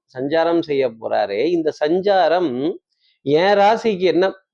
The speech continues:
பலாபலன்கள் இருக்கும், நான் என்னெல்லாம் எதிர்பார்க்கலாம் சார்? மேஷ ராசி நேர்களை பொறுத்தவரையிலும், இந்த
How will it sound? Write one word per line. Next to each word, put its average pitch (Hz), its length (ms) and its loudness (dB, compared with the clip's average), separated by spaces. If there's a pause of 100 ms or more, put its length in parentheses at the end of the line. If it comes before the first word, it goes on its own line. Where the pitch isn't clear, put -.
(160)
பலாபலன்கள் 156 600 2
இருக்கும், 127 380 0
நான் 151 300 0
என்னெல்லாம் 160 400 0
எதிர்பார்க்கலாம் 120 600 -6
சார்? 107 340 -8 (300)
மேஷ 208 600 0
ராசி 175 260 0
நேர்களை 156 480 0
பொறுத்தவரையிலும், 143 920 -2
இந்த 143 200 -8